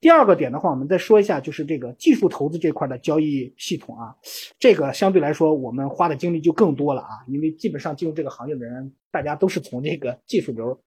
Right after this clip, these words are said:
<laughs> 这个，这个出发的啊。价值投资体系和技术投资体系，其实大家用的思路都是一样的啊，都是一样的，就看你怎么理解了啊。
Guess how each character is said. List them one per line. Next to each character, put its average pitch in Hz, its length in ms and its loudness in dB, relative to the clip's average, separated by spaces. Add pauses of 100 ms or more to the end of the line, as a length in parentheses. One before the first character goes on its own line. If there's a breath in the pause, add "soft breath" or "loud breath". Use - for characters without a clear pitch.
(160)
<laughs> - 260 2
这 143 120 -2
个， 120 120 -8
这 127 120 -10
个 117 160 -8 (340)
出 - 160 0
发 151 180 0
的 120 120 -8
啊。 101 200 -16 (800)
价 294 240 4
值 165 120 -10
投 175 200 0
资 208 100 -2
体 165 180 -10
系 - 160 -4
和 135 160 -6
技 320 240 0
术 202 120 -4
投 147 180 -4
资 180 80 -4
体 120 260 -12
系， 120 300 -10
其 170 300 -4
实 190 180 -6
大 185 100 -2
家 175 120 0
用 190 120 0
的 120 80 -8
思 - 160 -4
路 170 140 0
都 226 240 2
是 196 140 -8
一 123 180 -12
样 147 240 -2
的 - 60 -16
啊， 101 260 -18
都 170 80 0
是 165 80 -8
一 123 120 -8
样 143 180 -2
的， 107 80 -14
就 147 100 -14
看 202 180 -4
你 190 60 -2
怎 180 100 -12
么 139 120 -8
理 151 180 -2
解 196 140 -4
了 - 100 -18
啊。 110 240 -16